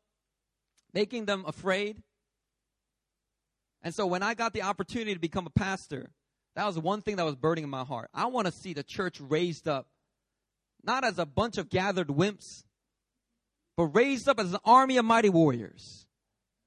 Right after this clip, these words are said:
In fact, in Ezekiel thirty-seven, there's a vision that the prophet Ezekiel has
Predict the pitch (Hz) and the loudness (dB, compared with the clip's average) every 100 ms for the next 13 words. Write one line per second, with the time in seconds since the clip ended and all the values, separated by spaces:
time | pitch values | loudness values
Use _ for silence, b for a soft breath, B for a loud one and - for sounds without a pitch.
0 | _ _ _ 165 175 240 233 196 190 165 | _ _ _ -8 -4 -2 -2 -2 -4 -4
1 | - 247 247 233 240 220 - 262 247 165 | -4 -4 0 0 2 0 -2 -6 -6 -6
2 | 131 165 151 147 131 160 302 220 147 139 | -6 -4 -4 -6 -4 0 2 0 -4 -6
3 | 143 - 220 208 202 175 143 220 - 185 | -8 -6 -4 -4 -4 -8 -6 -8 -4 0
4 | 165 190 151 - - - | 0 0 -4 -8 -14 -20